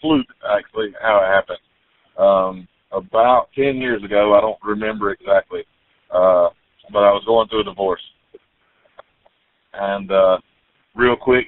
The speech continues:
the, the lead up into it, um, I, I, I wanna, I, I wanna lead with this. Uh,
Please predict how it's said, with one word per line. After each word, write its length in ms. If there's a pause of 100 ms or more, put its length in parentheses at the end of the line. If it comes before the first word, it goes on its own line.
the, 160 (120)
the 100
lead 420
up 180
into 380
it, 160 (120)
um, 440 (760)
I, 60
I, 260 (120)
I 40
wanna, 300
I, 160
I 160
wanna 260
lead 220
with 140
this. 160 (200)
Uh, 260